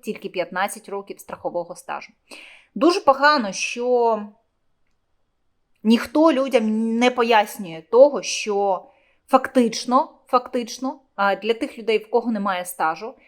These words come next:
їх, а, просто фактично людям треба виходити, і практично, не тільки фактично. І взагалі така, знаєте, це нова вже,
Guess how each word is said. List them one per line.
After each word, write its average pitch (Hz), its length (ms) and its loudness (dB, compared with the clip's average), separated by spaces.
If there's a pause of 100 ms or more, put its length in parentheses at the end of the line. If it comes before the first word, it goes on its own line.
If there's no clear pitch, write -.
(480)
їх, 226 460 -2
а, 214 300 4
просто 277 1200 4
фактично 254 1120 0
людям 233 540 2
треба 220 440 0
виходити, 247 920 0 (460)
і 254 100 2
практично, 226 840 0
не 247 140 2
тільки 247 300 -10
фактично. 247 840 -4 (380)
І 220 420 -10
взагалі 240 580 4
така, 202 400 2
знаєте, 220 380 -6
це 190 600 -2
нова 202 400 2
вже, 180 640 -4